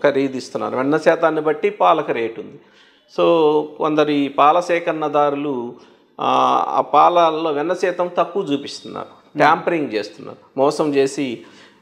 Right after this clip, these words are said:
Speaker 1: ఈ యొక్క రైతులకి గిట్టుబాటు ధర లేకుండా చేస్తున్నారు. అది కూడా అరికట్టే విధంగా ఈరోజు వెటర్నేరియన్, పశు వైద్యుడు కీలక పాత్ర వహిస్తున్నాడు.
Speaker 2: జనరల్గా మనకి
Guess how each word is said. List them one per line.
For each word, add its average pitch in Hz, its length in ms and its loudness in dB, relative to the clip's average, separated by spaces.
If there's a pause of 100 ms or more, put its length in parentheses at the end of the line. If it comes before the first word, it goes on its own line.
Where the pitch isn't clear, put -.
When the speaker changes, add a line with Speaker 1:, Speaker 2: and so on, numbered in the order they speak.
Speaker 1:
ఈ 139 60 -2
యొక్క 131 200 0
రైతులకి 139 880 0
గిట్టుబాటు 139 400 0
ధర 117 200 -6
లేకుండా 113 380 -4
చేస్తున్నారు. - 400 -10
అది 147 180 0
కూడా 180 240 4
అరికట్టే 160 420 -2
విధంగా 143 420 -2
ఈరోజు 120 560 -6 (340)
వెటర్నేరియన్, 127 760 0 (440)
పశు 135 200 2
వైద్యుడు 160 380 2
కీలక 123 320 -6 (100)
పాత్ర 120 260 -6
వహిస్తున్నాడు. 104 680 -8 (320)
Speaker 2:
జనరల్గా 226 380 2
మనకి 180 720 -2